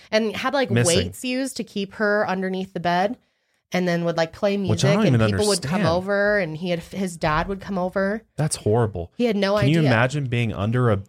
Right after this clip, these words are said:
Speaker 2: a, the gap between the floor and the bed was, like, two and a half feet. So we're talking just, like, a, I thought, like, maybe he built some, like, secret underground.
Speaker 1: No, he kept
Speaker 2: No.
Speaker 1: her under his bed for, like, two
Speaker 2: Literally
Speaker 1: months.
Speaker 2: just, like,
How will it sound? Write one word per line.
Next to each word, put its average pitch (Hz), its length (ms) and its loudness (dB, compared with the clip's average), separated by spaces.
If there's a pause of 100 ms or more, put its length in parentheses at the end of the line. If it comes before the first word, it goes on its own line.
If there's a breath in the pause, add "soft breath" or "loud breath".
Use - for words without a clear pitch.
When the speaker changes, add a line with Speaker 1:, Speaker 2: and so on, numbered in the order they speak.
(160)
Speaker 2:
a, 95 200 0 (420 soft breath)
the 123 80 4
gap 120 380 0
between 127 280 -6
the 107 80 -2
floor 107 240 -2
and 101 80 -2
the 95 60 -4
bed 95 180 0
was, 92 160 -4
like, 87 180 -4
two - 140 -6
and 101 80 2
a 95 40 0
half 98 220 -4
feet. - 300 -10
So 110 140 0
we're 113 100 4
talking 117 380 0
just, 104 160 -4
like, 101 140 -4
a, - 100 -12 (280 loud breath)
I 175 140 2
thought, 139 260 2
like, 95 200 -4
maybe 110 260 -2
he 104 200 -6
built 101 340 -2
some, 104 180 -2
like, 87 220 -4
secret - 480 -2
underground. 98 560 0
Speaker 1:
No, - 40 -14
he 165 120 -6
kept 185 160 0
Speaker 2:
No. 175 140 4
Speaker 1:
her - 80 2
under 147 200 -4
his 139 120 -10
bed 113 240 -8
for, - 120 -6
like, 120 100 2
two 156 40 4
Speaker 2:
Literally 160 260 4
Speaker 1:
months. 101 120 -4
Speaker 2:
just, 110 180 -4
like, 101 240 0